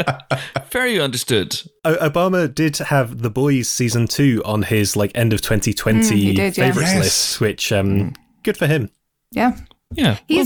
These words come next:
Speaker 1: done
Speaker 3: he is
Speaker 1: him.
Speaker 3: a giant nerd as well as a giant jock, Obama. So, you know, fair play.
Speaker 2: And a
Speaker 1: There you
Speaker 2: giant
Speaker 1: go.
Speaker 2: president. Who gets to be all three? Who gets to be, like, a politics nerd and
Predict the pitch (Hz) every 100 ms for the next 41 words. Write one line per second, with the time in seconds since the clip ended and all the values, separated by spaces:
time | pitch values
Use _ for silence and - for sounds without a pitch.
0 | - - 339 269 254 240 214 226 185 185
1 | 185 180 180 170 - 185 - - - -
2 | 151 151 180 - - 175 - 208 - _
3 | 233 208 - - _ _ - - 156 92
4 | 90 127 139 104 - 135 - 87 - -
5 | - 180 196 175 180 160 139 135 - 113
6 | 123 127 175 180 - 165 151 127 - -
7 | - 143 143 135 - 120 107 104 - _
8 | _ _ 127 135 127